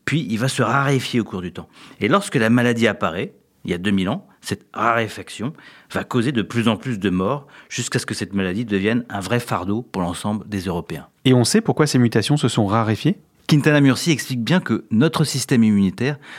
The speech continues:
Speaker 1: s'est adapté dans le temps face à de nouveaux pathogènes comme certains virus. Mais il y a un revers à cette médaille.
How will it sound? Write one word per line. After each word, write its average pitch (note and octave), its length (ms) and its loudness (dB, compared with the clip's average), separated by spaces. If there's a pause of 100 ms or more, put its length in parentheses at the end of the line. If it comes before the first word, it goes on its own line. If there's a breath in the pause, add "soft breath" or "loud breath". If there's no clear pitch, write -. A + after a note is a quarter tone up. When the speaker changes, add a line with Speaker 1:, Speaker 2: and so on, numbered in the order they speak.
(140)
Speaker 1:
s'est - 280 0
adapté B2+ 380 2
dans G#2+ 140 4
le G2 60 0
temps - 260 0 (320 loud breath)
face G#2+ 300 -4
à G#2 40 2
de G2 120 -2
nouveaux A#2+ 320 4
pathogènes A#2+ 560 0 (260 loud breath)
comme G2 160 0
certains B2+ 380 2
virus. G#2 520 -2 (380 soft breath)
Mais G#2+ 80 0
il A2 40 2
y A2+ 60 4
a A2 80 2
un G2 60 0
revers B2+ 400 2
à F#2+ 80 0
cette F#2+ 220 -8
médaille. F2 280 -4